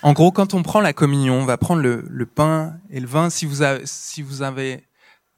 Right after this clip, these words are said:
pas reçu à l'entrée, vous pouvez demander à Maya ou à Philippe qui sont là. Euh, en fait, le sens de la communion, c'est de dire ça,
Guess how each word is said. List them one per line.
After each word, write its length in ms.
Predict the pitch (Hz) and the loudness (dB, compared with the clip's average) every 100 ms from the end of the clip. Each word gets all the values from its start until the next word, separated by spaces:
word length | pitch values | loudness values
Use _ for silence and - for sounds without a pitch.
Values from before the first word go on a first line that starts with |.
| _ | _
pas 140 | 143 | -4
reçu 400 | 143 135 - 156 | -4 -8 -4 0
à 60 | 135 | 0
l'entrée, 380 | 131 131 - 147 | -2 -6 -6 -6
vous 140 | 131 | -8
pouvez 260 | - 123 123 | -12 -12 -8
demander 300 | 123 131 123 | -6 -6 -6
à 80 | |
Maya 400 | 117 123 131 131 131 | -6 -6 -6 -4 -4
ou 80 | |
à 60 | 113 | -6
Philippe 320 | - 135 127 _ _ _ _ _ _ _ | -10 -12 -14 _ _ _ _ _ _ _
qui 120 | - | -16
sont 140 | 120 | -10
là. 160 | 120 151 _ _ _ _ _ _ _ _ _ _ _ - _ _ - | -10 -12 _ _ _ _ _ _ _ _ _ _ _ -20 _ _ -4
Euh, 340 | 135 123 123 151 143 _ _ - | 0 0 -2 -8 -16 _ _ -12
en 100 | 139 | -2
fait, 160 | 143 202 | 0 0
le 100 | 156 | 0
sens 300 | - 202 190 | 0 -2 0
de 60 | 170 | -2
la 100 | 156 | -2
communion, 540 | 160 147 143 139 147 - _ _ _ _ _ _ _ _ _ _ | -4 -4 -6 -6 -8 -14 _ _ _ _ _ _ _ _ _ _
c'est 160 | - 143 | -2 2
de 120 | 135 | 4
dire 320 | 131 156 156 | 6 6 6
ça, 400 | - 135 110 - | 2 0 -2 -6